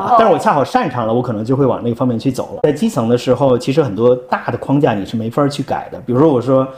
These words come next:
Speaker 1: 一个组织，我在高层的时候，我可以说我们要把组织变成可以容忍或者甚至鼓励，呃，相对低情商的，而不是说你要根本不管别人，你是，我们可以说我们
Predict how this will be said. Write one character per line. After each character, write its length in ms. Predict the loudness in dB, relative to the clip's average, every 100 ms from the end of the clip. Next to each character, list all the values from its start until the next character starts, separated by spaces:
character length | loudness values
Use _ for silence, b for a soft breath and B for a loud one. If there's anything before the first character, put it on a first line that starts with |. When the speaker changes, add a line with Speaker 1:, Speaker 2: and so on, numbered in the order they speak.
| B
Speaker 1:
一 100 | 0
个 120 | 2 2
组 180 | 0
织， 80 | 0
我 100 | 2
在 120 | 2
高 160 | 4 2
层 120 | 0
的 40 | -2
时 60 |
候， 60 | -2
我 60 |
可 100 | -2
以 40 | -2
说 120 | -2
我 60 | 2
们 80 |
要 80 | 2
把 140 | 2 0
组 160 | -2
织 100 | -4
变 180 | 0 0
成 360 | -2 0 0 0 B B
可 160 | 0 4
以 400 | 4 4 2 -2 -2
容 240 | 2 2
忍 280 | 2 0 -2
或 120 | -2
者 80 | 0
甚 220 | 2 0
至 140 | 2 0
鼓 320 | 0 0 2
励， 400 | 4 4 2 -2 b b b b b
呃， 80 | -6
相 220 | 0 2
对 140 | 2 2
低 160 | 0
情 180 | -2 -4
商 220 | -6 -6
的， 80 | -2
而 140 | 0
不 120 | 2 4
是 160 | 4
说 220 | 6 4
你 240 | 2 -2 0
要 460 | 2 4 4 2 -2 0
根 120 | 0
本 120 | 0
不 80 | -2
管 240 | -4 -4
别 140 | -8 -8
人， 240 | -8 -6 -6
你 80 | -2
是， 320 | 0 2 0 B B B B
我 80 | -2
们 80 | 0
可 100 | 2
以 100 | 2
说 140 | 4
我 80 | 2
们 80 | 2